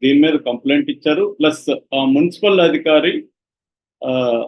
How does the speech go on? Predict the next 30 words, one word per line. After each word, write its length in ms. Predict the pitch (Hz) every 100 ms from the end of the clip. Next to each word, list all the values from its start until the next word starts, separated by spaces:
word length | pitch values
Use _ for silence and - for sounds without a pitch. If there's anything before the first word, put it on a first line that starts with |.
| - _
నోటీసులు 560 | 120 135 175 190 175 170
కూడా 180 | 156 131
ఇచ్చారు, 280 | 123 123 113
"మీరు 420 | 123 123 123 113
రెంట్ 280 | 127 147 -
పే 180 | - 143
చేయాలి" 640 | 127 131 127 123 123 120 -
అని 180 | 120 120
నోటీస్ 380 | 120 123 131 131
ఇచ్చారు. 300 | - 160 214
ఆ 200 | 170 147
నోటీసును 520 | 165 180 175 165 151
కూడా 200 | 151 202
వీరు 420 | 165 127 123 117 120
జతపరిచారు 580 | 127 123 135 110 117 104
అన్నమాట. 340 | 101 98 _ _ _ _ _ _ -
So, 80 | 185
ఒక 260 | 180 139
అబద్ధం 640 | 127 123 165 165 208 208 180
చెప్పారు 500 | 175 - 156 151 151
క్లియర్ 360 | - 127 139
గా, 320 | 131 139 131 - _ _
కాబట్టి 640 | 123 123 131 160 196 196 -
ఇది 360 | 135 131 127 120
రిజెక్ట్ 520 | 117 135 175 170 156
చేయాలి 600 | 151 139 131 123 131 127 131
అని 160 | 139
వీళ్ళు 200 | 185 135 -
కంప్లైంట్ 400 | 120 117 123 107
ఇచ్చారు. 320 | - 110 -